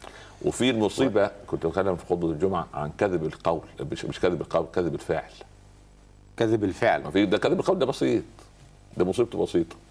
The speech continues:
Speaker 2: ما كذب الفعل؟
Speaker 1: هذا أضرب لك مثال.
Speaker 2: اتفضل.
Speaker 1: "ندعي محبة الله ولا نعمل بطاعته، فأنا كذاب. أدعي محبة رسول الله ولا أعمل بسنته ولا أحب العلماء، فأنا كذاب. أدعي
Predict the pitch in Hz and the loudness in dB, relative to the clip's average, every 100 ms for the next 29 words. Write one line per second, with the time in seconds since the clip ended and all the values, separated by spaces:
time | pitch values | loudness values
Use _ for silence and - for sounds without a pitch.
0 | - 120 127 117 107 90 - 87 - - | -2 0 2 2 0 -2 -4 -4 -6 -20
1 | - - - - - - - - 65 98 | -20 -20 -20 -20 -20 -20 -10 -4 0 2
2 | 110 92 85 110 - - - 90 - - | 2 0 -4 -6 -8 -8 -4 -4 -6 -16
3 | - - - - - - 92 98 139 143 | -20 -20 -20 -20 -6 0 2 4 2 4
4 | 113 101 104 92 107 92 87 87 80 - | 2 2 0 0 0 0 2 2 0 -4
5 | - - 87 92 90 92 87 82 - 76 | -8 0 2 2 2 2 0 0 -2 -4
6 | 78 - - - - 76 85 80 73 85 | -6 -10 -20 -20 -4 0 0 0 -2 -2
7 | 87 - - - - - - - - - | -6 -18 -20 -20 -20 -20 -20 -20 -20 -20
8 | - - - - - - - - 85 110 | -20 -20 -20 -20 -20 -20 -2 0 2 2
9 | 107 95 110 95 90 90 87 95 90 90 | 2 0 0 0 2 2 2 4 4 4
10 | 85 - 87 87 92 87 82 82 82 85 | 2 2 2 2 2 0 0 0 0 -2
11 | - - 78 85 - 87 82 76 80 78 | -4 -4 0 2 2 0 0 0 -2 -2
12 | 78 - - 82 82 76 71 80 - - | -8 -8 -2 0 2 0 0 -4 -6 -20
13 | - - - - - 92 98 113 110 | -20 -20 -20 -20 -4 0 2 2 0